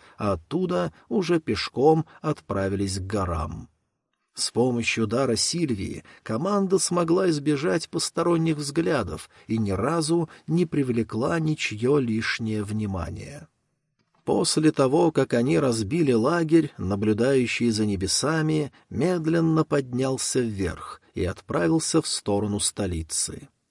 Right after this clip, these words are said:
Атаку решено было провести на следующий день. Шла первая неделя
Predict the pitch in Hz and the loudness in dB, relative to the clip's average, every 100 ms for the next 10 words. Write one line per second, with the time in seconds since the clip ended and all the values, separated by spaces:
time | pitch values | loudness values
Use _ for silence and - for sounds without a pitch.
0 | _ - 95 - 165 180 165 160 156 - | _ -6 -6 -2 0 2 4 6 4 2
1 | 120 135 175 151 139 151 135 117 98 92 | 0 2 2 4 4 4 2 0 0 -2
2 | - 117 151 147 - - 175 - - 92 | -2 0 0 0 -6 -4 -2 0 -2 -2
3 | 85 87 - - 95 85 85 73 76 _ | -2 -4 -4 -4 -4 -4 -4 -6 -10 _
4 | _ _ _ _ - - 90 113 131 120 | _ _ _ _ -12 -6 -2 0 0 0
5 | 113 131 123 110 104 98 95 110 143 147 | 2 2 2 2 2 0 0 4 4 6
6 | 147 143 | 2 0